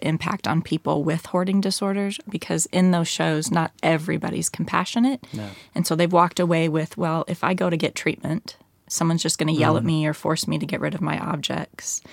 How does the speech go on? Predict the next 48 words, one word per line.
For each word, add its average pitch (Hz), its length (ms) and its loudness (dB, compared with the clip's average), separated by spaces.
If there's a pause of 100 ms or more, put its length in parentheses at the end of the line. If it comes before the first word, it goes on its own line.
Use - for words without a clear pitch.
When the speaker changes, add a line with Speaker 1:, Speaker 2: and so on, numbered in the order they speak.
(300)
Speaker 1:
And 175 140 0
so 156 380 0
it's - 240 -4
already 185 240 4
hard 156 300 0
for - 100 -8
them 156 180 -2
to - 60 -4
seek - 260 -2
treatment, 156 340 -2
and 151 80 -2
now 156 140 -2
it's - 160 -8
making - 280 -4
it - 80 -4
even - 220 -4
harder. - 460 -6 (640)
Speaker 2:
And 127 100 0
it 127 80 -2
seems 151 220 2
Sarah 135 180 4
Krasenstein's 113 880 2 (400)
mission 123 400 4
in 107 140 4
this, 101 180 -2
this 104 180 -4
book 170 240 2
is 110 140 0
to 113 180 -2
highlight 120 380 4
the 104 80 -4
fact - 420 -2
that 95 240 0 (380)
these 107 160 0
people 104 280 -2
are 101 80 4
not 98 140 2
different 104 400 -4
to - 160 -4
you 98 160 0
and 98 100 0
I, 95 460 0 (360)
that - 120 -4 (140)
they, 110 240 0
they 127 240 2
could 113 200 -2
be 104 160 2
us. 92 460 -2